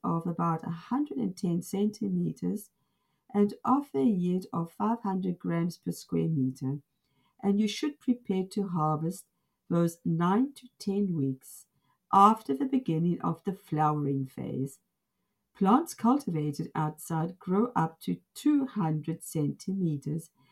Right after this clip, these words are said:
and produce a medium yield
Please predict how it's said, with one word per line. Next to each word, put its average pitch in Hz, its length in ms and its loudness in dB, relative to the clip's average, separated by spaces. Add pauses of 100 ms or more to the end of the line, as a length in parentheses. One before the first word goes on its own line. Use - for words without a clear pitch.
(220)
and 262 220 2
produce 247 640 0
a 180 60 2
medium 214 800 4
yield 147 420 0